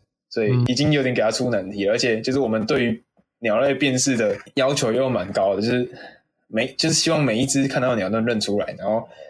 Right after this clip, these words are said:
Speaker 1: 其实可以感觉到，
Speaker 2: 嗯。
Speaker 1: 因为他平常主要也不是带这种赏鸟的客人，所以他的鸟类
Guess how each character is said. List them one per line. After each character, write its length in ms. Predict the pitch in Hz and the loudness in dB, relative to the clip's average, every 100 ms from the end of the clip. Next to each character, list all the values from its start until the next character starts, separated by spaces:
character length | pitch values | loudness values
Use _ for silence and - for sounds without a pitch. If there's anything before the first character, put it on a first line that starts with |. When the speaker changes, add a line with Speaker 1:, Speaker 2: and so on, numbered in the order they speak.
| - - | -14 -2
Speaker 1:
其 140 | 131 | 2
实 100 | 117 | 4
可 100 | 165 | 4
以 60 | 160 | 2
感 160 | 113 | 0
觉 160 | 107 120 | 0 2
到， 220 | 127 127 | 2 2
Speaker 2:
嗯。 20 | |
Speaker 1:
因 60 | 156 | 2
为 40 | |
他 120 | 151 | 2
平 180 | 151 127 | 0 0
常 140 | 120 127 | 0 -2
主 180 | 104 | 0
要 80 | 120 | 2
也 140 | 110 95 | 0 -2
不 80 | |
是 100 | 101 | -4
带 180 | 107 113 | 0 0
这 120 | 104 | 0
种 120 | 101 104 | -2 -4
赏 220 | - 107 | -4 -2
鸟 140 | 101 | -2
的 120 | 90 101 | -2 -4
客 220 | - 110 | -2 -2
人， 240 | - 117 - _ _ - | -4 -14 -20 _ _ -10
所 160 | - 123 | -2 0
以 260 | 117 113 _ _ _ | 0 -4 _ _ _
他 160 | - 135 | -2 2
的 380 | 123 110 107 107 | 2 2 2 2
鸟 180 | 110 | 2
类 280 | 127 135 135 | 2 2 0